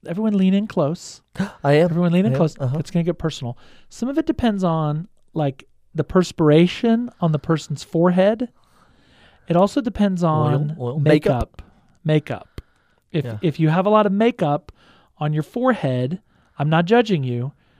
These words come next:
Speaker 1: It's just going to make it a little more difficult
Speaker 2: You weren't
Speaker 1: to
Speaker 2: judging me, or you
Speaker 1: impose
Speaker 2: judging somebody
Speaker 1: ashes.
Speaker 2: else?
Speaker 1: I always judge you.
Speaker 2: Oh, okay.
Speaker 1: Um, so that's how it normally happens.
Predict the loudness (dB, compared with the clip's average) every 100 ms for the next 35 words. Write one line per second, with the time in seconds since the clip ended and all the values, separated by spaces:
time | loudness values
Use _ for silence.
0 | _ -8 -8 -2 -2 2 0 2 2 2
1 | 0 -2 0 0 0 -2 -4 -6 -8 -8
2 | -4 2 2 4 2 -2 -8 -6 -4 0
3 | 2 2 0 -2 -2 -2 -4 -2 -2 0
4 | 2 0 -2 -10 -12 -18 -6 -4 -4 -8
5 | -16 -20 -20 -6 0 0 0 -2 -6 -10
6 | -20 -20 -20 -20 -20 -20 -20 _ _ -4
7 | 4 6 8 8 8 6 0 -14 -20 _
8 | _ _ _ _ 2 4 2 4 4 4
9 | 2 4 6 6 6 6 4 2 -2 -6
10 | -18 -20 -20